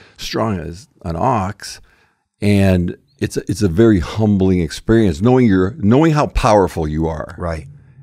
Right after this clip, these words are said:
Speaker 1: And I could make stuff happen. Like, I can make things happen by the old phrase, just grab the bull by the horns, just make it happen. If you gotta step on people's toes, do it. Just make it happen. It's like, I don't care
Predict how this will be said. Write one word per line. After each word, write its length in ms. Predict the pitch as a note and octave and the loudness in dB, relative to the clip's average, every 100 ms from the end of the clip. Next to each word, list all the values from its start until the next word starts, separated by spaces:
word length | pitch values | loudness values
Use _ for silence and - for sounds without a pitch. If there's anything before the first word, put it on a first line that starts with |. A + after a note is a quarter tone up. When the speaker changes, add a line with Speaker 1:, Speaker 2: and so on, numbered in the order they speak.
| - | -6
Speaker 1:
And 200 | G2 G2 | -2 0
I 120 | A#2 | 0
could 160 | A#2+ G2+ | 0 0
make 180 | G#2 - | -2 -2
stuff 220 | F2+ D2+ | -6 -4
happen. 480 | F#2 F2+ F2+ F2 - | -4 -4 -4 -8 -8
Like, 160 | F2+ G#2+ | -8 -2
I 120 | C3 | 0
can 240 | A#2+ F#2+ | 0 0
make 240 | F#2 F2+ - | 0 -2 -4
things 260 | F#2 D#2+ | -8 -6
happen 720 | D#2+ G2 D2+ F2+ F2 E2 G3+ - | -4 -6 -6 -8 -8 -10 -14 -6
by 180 | F2+ F2+ | -2 0
the 180 | F2 F2 | 0 -2
old 260 | F2 D#2+ | -2 -4
phrase, 300 | - E2+ E2 | -4 -2 -2
just 180 | D2 D2 | -6 -6
grab 200 | F2 D#2 | -2 -2
the 60 | D2+ | -2
bull 140 | D#2+ | -2
by 140 | D#2 D#2+ | -2 -4
the 80 | D#2 | -6
horns, 320 | F2 C#2+ E2+ | -10 -12 -8
just 160 | G2+ | -4
make 240 | F2+ F#2 F2 | -2 -4 -4
it 80 | D#2+ | -4
happen. 360 | F#2 F2+ G#2 - - _ | -6 -4 -8 -10 -20 _
If 60 | |
you 100 | G2+ | 0
gotta 120 | B2 A#2+ | 2 2
step 240 | - G2 | 0 0
on 120 | E2+ | -2
people's 300 | E2+ F#2 - | -4 -6 -8
toes, 320 | - G2+ E2 C#2+ | -2 0 0 0
do 180 | F2 | 0
it. 140 | D2+ - _ _ _ _ | 0 -6 _ _ _ _
Just 180 | A2+ D#2+ | -4 0
make 200 | F#2+ D#2+ | 0 -2
it 80 | F2+ | -4
happen. 500 | G2 F#2 - F#2+ F#2 - - _ _ | -6 -8 -12 -16 -18 -20 -20 _ _
It's 100 | E2 | -14
like, 240 | E2+ _ _ _ _ _ | -14 _ _ _ _ _
I 40 | G2+ | -2
don't 140 | G#2 | 0
care 440 | G2 G#2+ G2 F#2+ | 2 4 4 2